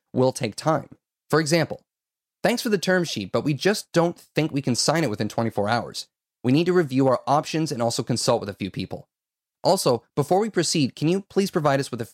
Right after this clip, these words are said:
few founders you invested in that we can chat with?" Self-awareness is the key. Fundraising negotiations are a core skill and a difficult skill. You will not be great at it immediately.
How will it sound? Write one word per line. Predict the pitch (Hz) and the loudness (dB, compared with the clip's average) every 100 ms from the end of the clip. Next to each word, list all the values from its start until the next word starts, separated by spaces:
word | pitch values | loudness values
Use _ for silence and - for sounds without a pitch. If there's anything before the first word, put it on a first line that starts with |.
| - | -4
few | 139 156 | 0 0
founders | - 127 131 127 | 2 2 2 0
you | 120 | -2
invested | 110 117 - 123 | 0 -2 -2 -2
in | 127 127 | 0 0
that | 117 107 98 | -2 -4 -2
we | 117 | -4
can | 107 | -2
chat | 98 110 113 | -4 -2 -2
with?" | 185 _ _ _ _ _ _ - | -6 _ _ _ _ _ _ -4
Self-awareness | - 156 170 196 170 160 123 101 - - | 0 2 2 2 2 2 0 -2 -6 0
is | 127 127 120 110 | 0 2 -2 -6
the | 107 | -4
key. | 104 - 107 85 - _ _ _ _ _ _ _ _ | -4 -4 -6 -6 -12 _ _ _ _ _ _ _ _
Fundraising | - 226 240 226 | 0 2 2 0
negotiations | 214 175 160 - 135 139 135 - | 0 2 2 2 0 0 -2 0
are | 117 | -2
a | |
core | - - 170 | -2 0 2
skill | 170 - - 165 110 - - | 2 -2 2 2 2 -2 0
and | 147 160 | 0 0
a | |
difficult | 123 147 156 127 95 - | 0 0 0 0 -4 -4
skill. | - 101 - _ _ _ _ - | -6 -8 -10 _ _ _ _ 0
You | 139 | 2
will | 170 | 2
not | 156 156 175 - | 2 2 0 -2
be | 160 | -4
great | 123 143 160 | 2 2 4
at | 104 | 0
it | 107 107 | -2 -4
immediately. | 113 135 143 - - | -2 0 -2 -4 -12